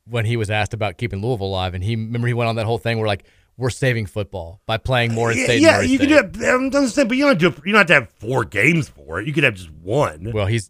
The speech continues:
Speaker 1: just that giving.
Speaker 2: I mean, yeah.
Speaker 1: That's what he said. That was his excuse for not playing Louisville was
Speaker 2: I know, I
Speaker 1: football
Speaker 2: remember, I remember, yeah.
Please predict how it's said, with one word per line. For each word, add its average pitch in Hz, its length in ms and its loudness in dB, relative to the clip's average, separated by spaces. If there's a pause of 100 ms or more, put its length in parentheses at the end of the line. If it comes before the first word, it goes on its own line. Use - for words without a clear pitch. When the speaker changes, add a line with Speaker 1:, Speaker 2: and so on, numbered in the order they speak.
Speaker 1:
just 110 180 -12
that 104 160 -4
giving. 80 340 -10 (200)
Speaker 2:
I 80 60 -16
mean, 73 320 -20 (480)
yeah. 104 240 -16
Speaker 1:
That's 104 180 -6
what 110 60 -6
he 101 80 -2
said. 82 240 -8
That 113 80 2
was 147 160 4
his 156 100 0
excuse 160 340 -4
for 131 100 -10
not 127 160 0
playing 123 200 -2
Louisville 104 300 -2
was 101 260 -4 (1160)
Speaker 2:
I 202 140 6
know, 240 200 6
I 196 80 10
Speaker 1:
football 190 200 8
Speaker 2:
remember, 123 340 8
I 107 120 4
remember, 90 520 0
yeah. 71 240 -10